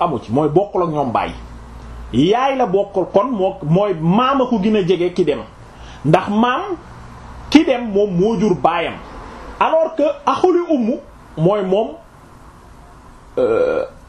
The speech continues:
newul ci côté asaba. Voilà. Loolu mooy affaire bi.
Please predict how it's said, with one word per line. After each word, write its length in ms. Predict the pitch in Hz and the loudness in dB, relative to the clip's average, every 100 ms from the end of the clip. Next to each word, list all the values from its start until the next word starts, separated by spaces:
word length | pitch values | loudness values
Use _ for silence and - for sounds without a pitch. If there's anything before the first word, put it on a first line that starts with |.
| 127 | -2
newul 340 | 160 196 214 180 | 2 4 2 0
ci 100 | 175 | 0
côté 200 | 170 156 | 0 0
asaba. 380 | 143 143 120 - - - - - - | -2 -2 -4 -6 -12 -20 -20 -18 -4
Voilà. 220 | 101 82 - - | -2 -2 -8 -4
Loolu 220 | 139 214 233 | 2 2 2
mooy 120 | 208 | -2
affaire 320 | 202 185 143 | 0 0 -2
bi. 80 | 92 | -4